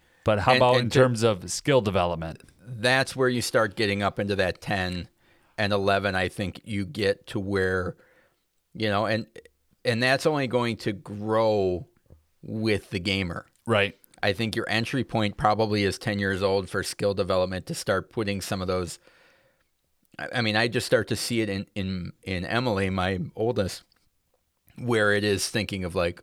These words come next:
Speaker 2: "If I do this, then I can do that on my next turn."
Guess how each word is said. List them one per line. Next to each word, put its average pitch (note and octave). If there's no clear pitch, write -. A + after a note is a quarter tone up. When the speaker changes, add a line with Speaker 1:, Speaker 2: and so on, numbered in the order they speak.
Speaker 2:
"If C3+
I D3
do C3+
this, A2
then G#2
I A2
can G#2+
do G2+
that G2
on F2+
my F#2
next F#2
turn." F#2